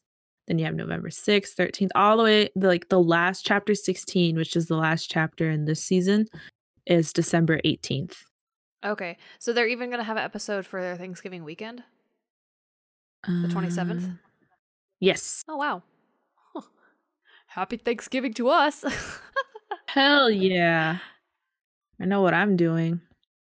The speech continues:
Speaker 2: Eating some leftover turkey and watching The Mandalorian. <laughs>
Speaker 1: Yep. Gonna be my fucking sweats all full of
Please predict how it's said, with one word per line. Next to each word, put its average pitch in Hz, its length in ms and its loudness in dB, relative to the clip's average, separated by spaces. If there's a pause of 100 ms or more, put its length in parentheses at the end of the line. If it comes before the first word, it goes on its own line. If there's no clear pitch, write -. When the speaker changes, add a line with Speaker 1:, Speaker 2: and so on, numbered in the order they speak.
(160)
Speaker 2:
Eating 170 260 -14
some 170 280 -14
leftover 185 460 -6
turkey 269 540 -6
and 190 220 -4
watching 165 320 -8
The 233 60 -10
Mandalorian. 226 1160 -2
<laughs> - 240 -14 (520)
Speaker 1:
Yep. 160 540 2 (640)
Gonna 175 240 -2
be 175 160 0
my 170 160 0
fucking 175 420 0
sweats 175 600 0
all 165 360 0 (420)
full 180 500 4
of 160 180 2